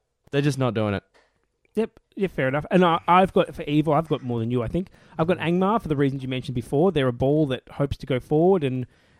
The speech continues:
Speaker 2: um, they're easily avoided. You might not win the game avoiding them, but if you can, do it.
Speaker 1: Mm-hmm.
Speaker 2: Goblin Town, because, yes, they can be everywhere, but they're still easy to avoid. And this is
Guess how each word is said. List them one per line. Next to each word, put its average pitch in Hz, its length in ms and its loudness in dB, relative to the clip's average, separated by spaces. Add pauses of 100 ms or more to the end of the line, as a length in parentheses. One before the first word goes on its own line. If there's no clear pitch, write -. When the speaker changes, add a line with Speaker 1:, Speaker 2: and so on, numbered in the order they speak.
Speaker 2:
um, 113 140 -12
they're 127 160 0
easily 139 260 0
avoided. 135 480 -2 (580)
You 151 140 -6
might 151 120 0
not 147 120 -6
win 131 100 -2
the 143 80 -4
game 139 200 -4
avoiding 165 320 2
them, 247 100 -2
but 147 140 -2
if 127 80 -4
you 123 80 -8
can, 127 420 -8
do 131 160 -2
it. - 120 -6 (300)
Speaker 1:
Mm-hmm. 107 200 -6
Speaker 2:
Goblin 220 280 4
Town, 196 480 0
because, 170 580 0
yes, 185 300 0
they 185 120 -4
can 160 140 -2
be 151 180 0
everywhere, 139 400 0
but 131 160 -4
they're 135 120 -2
still 240 320 -6
easy 131 200 -4
to 131 100 2
avoid. 123 400 -2 (360)
And 156 180 -2
this 202 160 0
is 180 280 -4